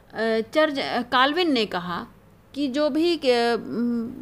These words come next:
चर्च है वहाँ पर पोप के साथ, पोप और उसके जो धर्माचार्य हैं, जो पादरी हैं, जो बिशप हैं, उनके साथ साथ जनता का भी कहीं ना कहीं रिप्रेजेंटेशन होना चाहिए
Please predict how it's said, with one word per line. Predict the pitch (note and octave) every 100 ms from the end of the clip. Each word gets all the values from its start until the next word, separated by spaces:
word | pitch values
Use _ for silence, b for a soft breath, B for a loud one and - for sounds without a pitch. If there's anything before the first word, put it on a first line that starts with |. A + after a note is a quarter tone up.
| -
चर्च | D#4 D#4+ D#4+
है | B3 G#3 F#3
वहाँ | G#3+ A3 D4 D4
पर | C4 C#4+ D4+ B B B - -
पोप | C4 D#4 F4+
के | - C#4
साथ, | C4 F#3+ F#3+ F#3+ -
पोप | B3 C#4 C4+
और | E3+ B3 B3
उसके | A3+ - C4
जो | B3
धर्माचार्य | A3+ A3+ G#3 G3+ G#3+ G#3+ A3+ A3
हैं, | G#3+ G3+
जो | G#3
पादरी | G3+ G#3+ G#3 A3 A3
हैं, | G3+ G#3
जो | G#3
बिशप | G3+ - C4 A#3
हैं, | F#3+ -
उनके | B3+ C#4+ F4 E4+
साथ | B3 G3
साथ | G3 G3+ F#3 F#3+ B B B G#3+
जनता | B3 C4+ C4+ D#4+ D#4
का | A#3+
भी | A3+ C4
कहीं | A#3 G#3+ A3+
ना | G#3
कहीं | G3 G#3 G#3+
रिप्रेजेंटेशन | G3+ F#3+ F#3 F#3 G3+ A#3+ D4+
होना | A#3+ F#3+ G3 B3+
चाहिए | - E3+ E3+ F3 F3